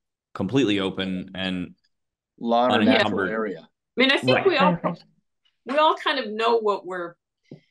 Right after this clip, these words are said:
Speaker 3: what we're saying, what we're shooting for. We just are having trouble defining how do we put that into words, right?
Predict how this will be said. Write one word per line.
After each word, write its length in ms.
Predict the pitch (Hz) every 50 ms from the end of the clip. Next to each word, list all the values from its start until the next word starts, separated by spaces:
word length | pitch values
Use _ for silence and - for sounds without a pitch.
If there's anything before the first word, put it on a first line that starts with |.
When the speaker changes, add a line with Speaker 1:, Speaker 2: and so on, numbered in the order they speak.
| _ _ _ _ _
Speaker 3:
what 200 | - 196 - -
we're 120 | - 180 175
saying, 420 | - - 202 185 175 160 156 151
what 140 | 156 165 143
we're 100 | 160 156
shooting 400 | - - 254 240 196 185 170 170
for. 320 | - - 147 143 139 156
We 100 | 160 160
just 220 | 175 202 196 - _ _ _ _ _ _ _
are 120 | - 165 165
having 260 | 170 190 180 175 170
trouble 300 | - 214 190 185 175 165
defining 480 | 151 165 - - 175 175 170 165 165 180
how 200 | 175 180 175 175
do 80 | 175
we 360 | 165 160 160 160 156 160 - _ _ _ _ _ _ _
put 160 | - 202 196
that 160 | 196 175 156 156
into 180 | 151 - 135
words, 520 | 135 147 160 165 143 139 139 147 143 - -
right? 320 | 147 139 147 151 143 -